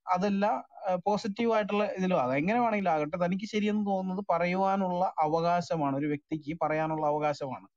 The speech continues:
അത് ഏതെങ്കിലും മതത്തിലുള്ളവർ അത് പറയാൻ പാടില്ല എന്ന് ഭരണഘടന പറഞ്ഞിട്ടില്ല. മതവി-, മതം വിട്ടവർക്ക് മാത്രമേ ഇങ്ങനെ പറയാൻ പാടൂ എന്നും പറഞ്ഞിട്ടില്ല.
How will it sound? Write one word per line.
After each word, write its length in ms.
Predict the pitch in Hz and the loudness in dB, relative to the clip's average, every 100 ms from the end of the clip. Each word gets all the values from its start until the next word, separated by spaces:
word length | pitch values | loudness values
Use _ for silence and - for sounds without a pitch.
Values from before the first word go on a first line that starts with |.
| _ - - - | _ -20 -20 -4
അത് 240 | 156 175 233 247 | 0 2 2 2
ഏതെങ്കിലും 520 | 208 202 214 226 240 226 | 2 2 2 2 2 2
മതത്തിലുള്ളവർ 800 | 190 196 - 247 247 240 233 | 2 0 0 2 2 2 2
അത് 120 | 233 220 | 2 2
പറയാൻ 400 | 214 208 214 208 | 2 2 2 4
പാടില്ല 360 | 202 202 202 | 2 2 2
എന്ന് 200 | 202 202 | 2 2
ഭരണഘടന 480 | 190 165 180 190 196 | 2 2 2 2 2
പറഞ്ഞിട്ടില്ല. 540 | 214 202 190 180 117 - _ _ - | 0 0 -2 -2 -4 -6 _ _ -2
മതവി-, 380 | 160 214 185 180 | 2 2 0 0
മതം 220 | 165 208 | 0 2
വിട്ടവർക്ക് 460 | 208 190 214 214 233 | 0 0 0 0 0
മാത്രമേ 540 | 220 208 214 220 233 | 0 0 0 2 0
ഇങ്ങനെ 280 | 233 208 214 | 0 0 2
പറയാൻ 340 | 202 202 208 | 2 2 2
പാടൂ 280 | 208 202 220 | 2 2 2
എന്നും 220 | 208 254 | 2 2
പറഞ്ഞിട്ടില്ല. 560 | 262 247 233 196 123 | 2 0 -2 -2 -6